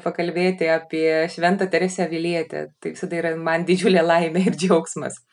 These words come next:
Taigi, atsakant į klausimą, e, man ateina į galvą mintis iš popiežiaus Pranciškaus kalbos, kai jisai du tūkstančiai penkioliktais metais paskelbė jubiliejinius Teresės metus.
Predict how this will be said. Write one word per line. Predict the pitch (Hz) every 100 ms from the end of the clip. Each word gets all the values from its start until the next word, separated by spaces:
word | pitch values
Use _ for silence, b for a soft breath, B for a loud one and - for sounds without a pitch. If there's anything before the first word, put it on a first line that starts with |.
| B B B B B -
Taigi, | 240 160 127 123 B
atsakant | - - 247 254 214
į | 185
klausimą, | 151 147 165 - 233 302
e, | 339 - - - _ 175 175 160 151 - 185
man | 214
ateina | 226 269 247
į |
galvą | 220 240 208
mintis | 196 185 185 277 294 - -
iš | 208 220 220 - - 180 175
popiežiaus | 208 214 208 190 185
Pranciškaus | 190 185 220 - 190 185 170 170 - - - _ -
kalbos, | 170 156 151 160 269 - -
kai | 190 180
jisai | 180 202
du | 190 190
tūkstančiai | 220 208 185 202
penkioliktais | 190 185 208 208 185 - 165 160 170
metais | 180 208 247 247 B B B -
paskelbė | 233 - 220 214
jubiliejinius | 190 175 185 208 208
Teresės | 196 180 185 185 185
metus. | 175 - 165